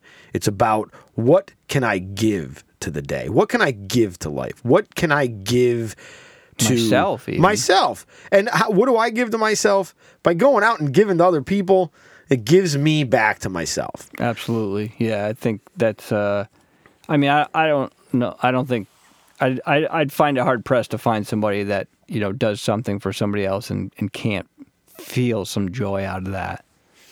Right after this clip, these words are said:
Speaker 1: Yeah, I'm, there might be some.
Speaker 2: I'm sure there is,
Speaker 1: I
Speaker 2: but
Speaker 1: mean, uh,
Speaker 2: we're
Speaker 1: I
Speaker 2: gonna
Speaker 1: mean,
Speaker 2: go
Speaker 1: there
Speaker 2: with,
Speaker 1: are
Speaker 2: we're
Speaker 1: pe-,
Speaker 2: just
Speaker 1: there
Speaker 2: gonna be
Speaker 1: are
Speaker 2: happy
Speaker 1: people.
Speaker 2: right now and
Speaker 1: We're gonna be happy though. We're gonna
Speaker 2: <laughs>
Speaker 1: choose to be
Speaker 2: We're gonna
Speaker 1: happy.
Speaker 2: choo-, there you go. We're gonna choose to believe that there's a lot of people out there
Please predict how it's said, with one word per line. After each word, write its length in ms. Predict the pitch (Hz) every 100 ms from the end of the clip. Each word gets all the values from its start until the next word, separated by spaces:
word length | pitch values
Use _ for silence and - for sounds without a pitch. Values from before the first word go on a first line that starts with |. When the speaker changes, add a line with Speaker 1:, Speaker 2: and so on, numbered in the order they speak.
| - - - - - -
Speaker 1:
Yeah, 440 | 135 127 123 120 101 -
I'm, 460 | 156 202 196 185
there 160 | 202 190
might 180 | 202 196
be 80 |
some. 180 | 202 208
Speaker 2:
I'm 60 | 214
sure 140 | 226
there 180 | 170 139
is, 320 | 127 120 117
Speaker 1:
I 80 | 185
Speaker 2:
but 40 | 220
Speaker 1:
mean, 160 | 262
uh, 220 | 269 233 247
Speaker 2:
we're 80 |
Speaker 1:
I 40 | 160
Speaker 2:
gonna 60 | -
Speaker 1:
mean, 120 | 226
Speaker 2:
go 60 | 208
Speaker 1:
there 100 | 226
Speaker 2:
with, 80 | 190
Speaker 1:
are 140 | 156 165
Speaker 2:
we're 100 | 165
Speaker 1:
pe-, 60 |
Speaker 2:
just 100 | 147
Speaker 1:
there 140 | 170 160
Speaker 2:
gonna 80 | 143
be 60 |
Speaker 1:
are 40 | 113
Speaker 2:
happy 140 | 117
Speaker 1:
people. 200 | 110 98
Speaker 2:
right 80 | 113
now 240 | 98 98 92
and 160 | 98
Speaker 1:
We're 140 | 202 196
gonna 160 | 147
be 120 | 110
happy 340 | 104 80 151 -
though. 220 | 117 104
We're 140 | 226
gonna 160 | 285 233
Speaker 2:
<laughs> 20 |
Speaker 1:
choose 440 | - - 160 127 -
to 80 |
be 120 | 104 233
Speaker 2:
We're 100 | 240
gonna 120 | 202
Speaker 1:
happy. 160 | -
Speaker 2:
choo-, 240 | - 214 247
there 240 | 220 269
you 180 | 311 392
go. 360 | 359 359 339 170 131
We're 160 | 135
gonna 220 | 131 135 135
choose 500 | - 156 160 170 170
to 100 | 175
believe 300 | 151 147 131
that 140 | 127
there's 200 | 113 110
a 60 | 107
lot 280 | 104 107 117
of 80 |
people 300 | - 120 120
out 100 | 113
there 320 | - 104 87